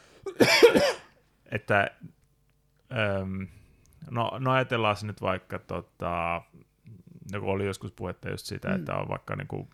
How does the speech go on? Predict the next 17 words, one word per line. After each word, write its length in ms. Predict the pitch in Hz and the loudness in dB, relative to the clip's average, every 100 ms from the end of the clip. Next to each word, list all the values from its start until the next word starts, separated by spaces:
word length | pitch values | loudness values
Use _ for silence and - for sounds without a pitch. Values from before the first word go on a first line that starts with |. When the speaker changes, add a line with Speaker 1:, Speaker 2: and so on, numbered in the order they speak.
| - - - - - - | -20 -20 -20 -20 -20 -6
Speaker 1:
vanhustenhoito 800 | 98 90 92 - 92 85 95 101 - - | -4 -4 -6 -8 -8 -10 -10 -12 -14 -14
tai 100 | 101 | -10
joku 140 | 101 185 | -8 -6
Speaker 2:
Joo. 100 | 95 | -4
Speaker 1:
tällainen, 540 | 90 90 95 50 50 | -4 -6 -6 -8 -10
että, 220 | 101 - - | -12 -10 -10
että 200 | - 101 | -10 -10
se, 100 | - - - - | -12 -14 -20 -18
että 300 | - 104 - | -16 -14 -12
siinä 240 | - 95 98 | -10 -10 -8
pitäisi 340 | - 95 95 | -8 -8 -8
olla 140 | - | -10
tavallaan 340 | 98 95 101 104 | -10 -10 -10 -10
se 80 | 101 | -8
ihmisen, 440 | 95 95 98 - - _ - _ _ _ _ _ _ - _ 117 | -8 -8 -8 -10 -16 _ -20 _ _ _ _ _ _ -20 _ -8
niin 100 | 98 | -6
tota, 260 | 101 104 | -6 -6